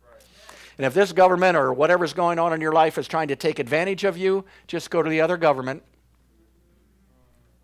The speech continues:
See, we got an army too. How many of you know you got an army around you?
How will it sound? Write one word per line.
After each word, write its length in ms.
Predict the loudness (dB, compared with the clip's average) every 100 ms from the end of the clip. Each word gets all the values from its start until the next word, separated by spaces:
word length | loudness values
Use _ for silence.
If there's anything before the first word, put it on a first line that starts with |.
| _ _ _ _ _ _ _ _ _ _ _ _ _ _ _ _ _ _ _ _
See, 200 | -14 -10
we 140 | -4 0
got 140 | 2
an 80 | 4
army 320 | 2 2 -4
too. 180 | -4 -2
How 100 | -2
many 100 | -2
of 20 |
you 40 | -2
know 60 |
you 80 | -2
got 120 | 0
an 40 | 0
army 220 | 0 -2
around 300 | -4 -4 -6
you? 200 | -10 -14